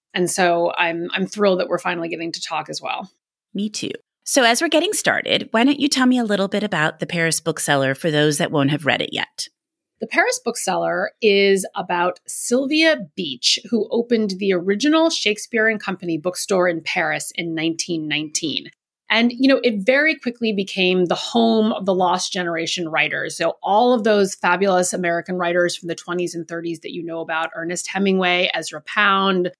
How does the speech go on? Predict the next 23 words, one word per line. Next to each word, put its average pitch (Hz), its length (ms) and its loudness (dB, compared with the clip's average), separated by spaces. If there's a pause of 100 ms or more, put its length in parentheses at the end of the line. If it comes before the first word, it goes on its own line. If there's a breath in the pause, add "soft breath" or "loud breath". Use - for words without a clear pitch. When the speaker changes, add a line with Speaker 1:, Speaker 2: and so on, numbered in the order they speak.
(100)
Speaker 1:
Gertrude 180 440 -4
Stein, 208 480 0
F. - 160 -2
Scott - 260 -6
Fitzgerald, 214 680 2
they 202 160 0 (120)
all 202 480 2
found 175 240 -4
their 165 100 -4
way 147 340 -6
to - 60 -10
Shakespeare - 460 -10
and - 100 -20
Company - 520 -12 (260)
and 196 160 -2
spent 196 420 -2
really 233 440 2
a - 20 -2
great 180 480 -4
deal 170 180 -2
of 160 140 -8
time 151 300 -8
there. - 320 -10